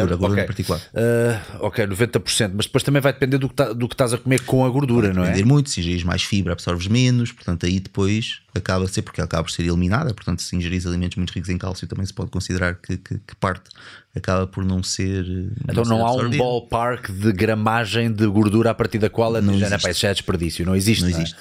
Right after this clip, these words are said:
Speaker 2: Agora lá está, há situações onde quanto mais tu ingerires, o risco esteatorreia, ou seja, das fezes oleosas,
Speaker 1: Uhum.
Speaker 2: acaba por aumentar porque percentualmente essa quantidade vai sempre representar mais.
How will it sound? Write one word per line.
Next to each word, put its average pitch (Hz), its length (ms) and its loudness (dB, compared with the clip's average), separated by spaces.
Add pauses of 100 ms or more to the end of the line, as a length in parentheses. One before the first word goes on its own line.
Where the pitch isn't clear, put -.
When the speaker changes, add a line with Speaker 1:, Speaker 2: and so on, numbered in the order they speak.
Speaker 2:
Agora 85 300 2
lá 85 100 0
está, - 320 -2
há 78 100 -4
situações 87 400 -4
onde 85 120 -2
quanto 90 260 2
mais 87 220 0
tu - 80 -4
ingerires, 95 560 2
o 101 80 0
risco 95 260 -2
esteatorreia, 95 720 0
ou 87 40 -2
seja, 82 280 -6
das 76 160 -4
fezes 85 420 -4
oleosas, 92 640 0
Speaker 1:
Uhum. 101 300 -10 (100)
Speaker 2:
acaba 92 320 0
por 104 180 2
aumentar 110 580 2
porque - 260 -8
percentualmente 120 920 4
essa 123 160 -2
quantidade 120 360 2
vai 117 120 -2
sempre 113 200 -2
representar 107 380 0
mais. 120 280 0